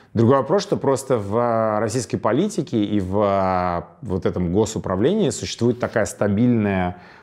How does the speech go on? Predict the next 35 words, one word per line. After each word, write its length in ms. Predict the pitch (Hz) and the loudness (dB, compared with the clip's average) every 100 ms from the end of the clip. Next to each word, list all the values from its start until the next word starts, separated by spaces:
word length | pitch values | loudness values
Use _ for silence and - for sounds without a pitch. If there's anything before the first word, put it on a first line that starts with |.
| _ - | _ 2
туса, 720 | 127 113 - 90 82 80 - | 2 2 0 0 0 -2 -4
и 140 | 80 98 | 0 2
это, 200 | 101 - | 2 0
конечно, 380 | 101 98 - | 0 -2 -4
просто 400 | 87 95 92 87 | -4 -4 -2 -4
жёстко. 640 | 82 87 80 73 - 80 - _ - - - - | -2 -2 -4 -6 -14 -18 -18 _ -20 -20 -20 -10
А, 300 | 92 95 90 | 0 0 2
чуваков, 440 | 90 107 98 180 165 | 0 0 2 2 2
женатых 540 | 107 107 117 131 101 | 0 0 0 0 -2
с 60 | 87 | -2
детьми, 680 | 92 95 113 151 214 214 - _ _ _ _ _ - | -4 -2 0 0 0 -4 -16 _ _ _ _ _ -6
которые 260 | 95 113 | 0 2
при 100 | 98 | 2
этом 160 | 123 120 | 2 0
все 220 | - 123 | 0 0
между 260 | 139 107 101 | 2 0 -2
собой 380 | - 95 110 104 | -2 0 2 2
дружат. 480 | 110 185 175 110 | 2 0 0 -2
Ну, 100 | 123 | -2
я 140 | 117 113 | 0 2
не 100 | 117 | 2
думаю, 220 | 127 127 | 2 0
что 140 | - | -2
там 120 | 110 101 | -2 0
есть 140 | 101 | -2
какие-то 240 | - 101 | -4 -6
сексуальные 500 | - - 113 107 104 | -6 -2 0 2 0
отношения, 320 | 95 110 226 262 | -2 -2 0 2
это 80 | |
прям 320 | 156 147 139 107 | 2 2 2 2
дружба. 480 | 143 147 113 95 | 2 4 2 0
То 80 | 90 | -2
есть 160 | - 107 | -4 -4
они 100 | 113 | -2
там 320 | 113 98 | 0 0